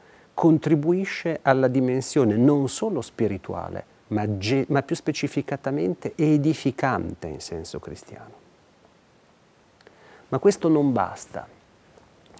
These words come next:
Fedele in qualche modo a quell'attenzione per l'antico che caratterizza tutta la cultura bizantina, Eutimio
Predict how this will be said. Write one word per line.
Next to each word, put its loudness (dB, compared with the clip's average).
Fedele 4
in 6
qualche 4
modo 6
a 6
quell'attenzione 2
per 0
l'antico -2
che 2
caratterizza 0
tutta -2
la -4
cultura -2
bizantina, -6
Eutimio 0